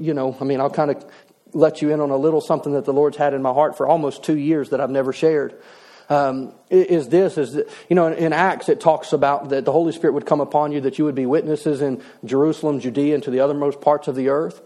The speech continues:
Well, I believe that as a church, that we need to reach into three specific areas,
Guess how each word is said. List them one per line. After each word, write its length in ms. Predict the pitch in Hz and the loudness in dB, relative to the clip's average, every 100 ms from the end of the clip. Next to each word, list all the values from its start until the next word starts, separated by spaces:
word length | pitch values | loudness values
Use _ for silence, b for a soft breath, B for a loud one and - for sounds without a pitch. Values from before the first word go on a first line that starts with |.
| b b b b | b b b b
Well, 100 | 139 | 2
I 120 | 160 | 4
believe 480 | 170 151 160 160 127 | 2 2 2 0 0
that 120 | 143 | 0
as 140 | 135 135 | 0 -4
a 80 | |
church, 600 | - - 196 131 135 - - - _ _ _ _ _ _ - | -6 0 2 2 -4 -8 -20 -20 _ _ _ _ _ _ 0
that 140 | 131 | 0
we 220 | 135 180 175 | 2 2 2
need 240 | 156 139 | -2 0
to 100 | 143 | -2
reach 340 | 123 170 156 | 0 -2 0
into 180 | 143 139 | 0 0
three 280 | - 143 151 | -2 -2 -2
specific 560 | - 147 - 147 147 147 | 0 -2 0 0 0 0
areas, 500 | 143 131 - - | 0 0 -6 -14